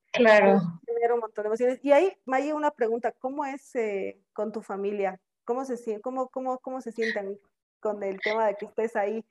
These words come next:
Speaker 2: eh, hablando,
Speaker 1: <laughs>
Speaker 2: exponiendo? ¿Cómo, cómo te has sentido? Y te voy a preguntar, te pregunto esto porque después yo te cuento por, por qué me nace esta <laughs> pregunta.
Speaker 1: Sí, bueno, pues,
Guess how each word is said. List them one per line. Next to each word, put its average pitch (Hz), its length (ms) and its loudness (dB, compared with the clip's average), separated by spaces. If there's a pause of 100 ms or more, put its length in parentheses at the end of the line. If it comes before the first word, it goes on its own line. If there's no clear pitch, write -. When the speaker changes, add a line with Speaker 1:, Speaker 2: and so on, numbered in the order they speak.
(460)
Speaker 2:
eh, 196 340 -2
hablando, 240 640 10
Speaker 1:
<laughs> 233 220 0
Speaker 2:
exponiendo? 254 1040 0
¿Cómo, 269 320 -6
cómo 285 240 -4
te 269 100 0
has 277 120 0
sentido? 220 360 -4
Y 220 40 -6
te 254 80 2
voy 285 100 10
a 285 40 4
preguntar, 294 440 2
te 262 60 2
pregunto 262 280 0
esto 370 180 0
porque 240 240 -2
después 269 240 -6
yo 294 60 -6
te 277 120 -14
cuento 254 320 -6
por, 202 240 -10
por 202 180 -12
qué 254 100 -4
me 233 100 -4
nace 220 320 -2
esta 202 160 -8
<laughs> - 20 -6
pregunta. 254 680 -4 (240)
Speaker 1:
Sí, 247 760 10
bueno, 254 480 8
pues, 214 460 8